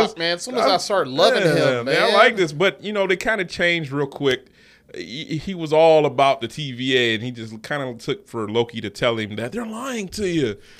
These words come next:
Speaker 1: They're, they've been lying to you this whole time. And, "Oh, yeah, let me think about it for a minute." You know what?
Speaker 2: Yeah,
Speaker 1: Maybe
Speaker 2: I
Speaker 1: they
Speaker 2: think,
Speaker 1: are, you know,
Speaker 2: I think
Speaker 1: so.
Speaker 2: deep down he knew something was weird. 'Cause I
Speaker 1: Yeah.
Speaker 2: thought it was a weird thing that he was in love with jet skis, but he's never been on one.
Speaker 1: Right, right.
Speaker 2: Which means that
Speaker 1: That
Speaker 2: there's some
Speaker 1: makes
Speaker 2: kind of
Speaker 1: sense.
Speaker 2: memory that's just
Speaker 1: There's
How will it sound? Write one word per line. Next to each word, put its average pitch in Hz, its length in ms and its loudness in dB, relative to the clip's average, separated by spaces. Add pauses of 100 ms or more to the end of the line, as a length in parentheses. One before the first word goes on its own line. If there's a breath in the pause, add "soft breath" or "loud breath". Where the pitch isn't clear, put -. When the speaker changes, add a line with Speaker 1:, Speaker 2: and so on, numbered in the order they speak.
Speaker 1:
They're, 226 160 0
they've 247 180 -6
been 262 160 -4
lying 269 280 -8
to 294 120 -6
you 254 80 -4
this 226 140 -8
whole 247 240 -2
time. 233 500 -4
And, 113 280 -8 (360 loud breath)
"Oh, 233 280 -2
yeah, 240 220 -2
let 233 140 -2
me 220 80 -6
think 220 220 -8
about 185 240 -2
it 160 100 -8
for 165 200 -2
a - 20 -4
minute." 143 260 -6
You 202 140 -8
know 202 160 -4
what? 202 300 2
Speaker 2:
Yeah, 269 80 -8
Speaker 1:
Maybe 262 100 -6
Speaker 2:
I 277 100 0
Speaker 1:
they - 60 -2
Speaker 2:
think, 247 160 0
Speaker 1:
are, 147 240 2
you 131 100 -4
know, 147 160 -8
Speaker 2:
I 285 80 0
think 277 200 -2
Speaker 1:
so. - 40 -4
Speaker 2:
deep 202 160 -6
down 165 240 0
he 180 80 -6
knew 160 180 -4
something 139 280 -6
was 117 120 -6
weird. 123 180 4
'Cause 107 100 4
I 233 80 4
Speaker 1:
Yeah. - 60 0
Speaker 2:
thought 220 100 2
it 196 60 2
was 151 120 -2
a 135 60 -2
weird 143 280 -4
thing 135 200 -6
that 127 160 -2
he 135 100 -10
was 123 160 -8
in 117 80 -10
love 120 220 -2
with 110 120 -8
jet 120 220 -6
skis, 110 320 -16
but 110 100 -8
he's 107 160 -14
never 107 200 -8
been 104 180 -10
on 92 220 -14
one. 131 120 -8
Speaker 1:
Right, 127 380 4
right. 104 320 0
Speaker 2:
Which 147 140 -6
means 143 180 -6
that 131 80 0
Speaker 1:
That 139 80 2
Speaker 2:
there's 151 140 4
some 139 80 2
Speaker 1:
makes 110 100 -2
Speaker 2:
kind 143 140 2
of 120 80 0
Speaker 1:
sense. 107 100 -8
Speaker 2:
memory 131 320 0
that's 117 200 -4
just 117 60 -10
Speaker 1:
There's 127 120 -2